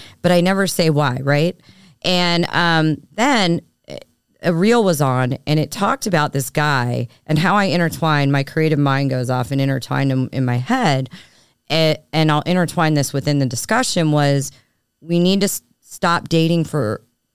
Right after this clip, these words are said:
picking our partner based on pleasure and pick them based on purpose. And I'm like, "Huh?" And I listened to him, and it kinda went on, and I'm like, "That makes total sense to me." And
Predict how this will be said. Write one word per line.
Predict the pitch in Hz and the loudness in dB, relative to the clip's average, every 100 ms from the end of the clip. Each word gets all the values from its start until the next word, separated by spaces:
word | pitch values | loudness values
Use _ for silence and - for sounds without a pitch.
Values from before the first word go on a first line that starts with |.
| _ _ _ _ | _ _ _ _
picking | - 214 214 196 | -6 -2 2 0
our | |
partner | 175 - 170 131 | -2 -2 -2 0
based | 139 151 147 - | 0 0 0 -2
on | 143 | -2
pleasure | 131 147 143 143 | -2 -2 -2 0
and | 131 | -2
pick | 120 147 - | -2 -6 -2
them | 143 | -2
based | 120 123 117 | 0 -2 -2
on | 127 120 | -4 -4
purpose. | - 160 - 87 110 | -2 -2 -2 -8 -8
And | 185 | -8
I'm | 185 | -8
like, | 208 - _ _ _ _ _ _ _ _ _ | -8 -10 _ _ _ _ _ _ _ _ _
"Huh?" | 262 262 254 - | 0 0 -2 -4
And | 196 | -2
I | 190 | 0
listened | 208 220 214 | 0 -2 -2
to | 202 | 0
him, | 180 | 2
and | 165 | 0
it | 143 | -2
kinda | 156 170 | 0 0
went | 156 151 | 2 2
on, | 170 | 2
and | 160 | 2
I'm | 147 | 2
like, | 147 143 - _ _ | 2 0 -6 _ _
"That | 143 | -2
makes | 131 135 | -2 -2
total | - 135 131 | -4 -4 -4
sense | 120 123 117 - | -4 -6 -6 -10
to | 135 | -18
me." | 127 - _ _ _ _ _ _ _ | -20 -20 _ _ _ _ _ _ _
And | 180 175 165 165 | -2 0 2 0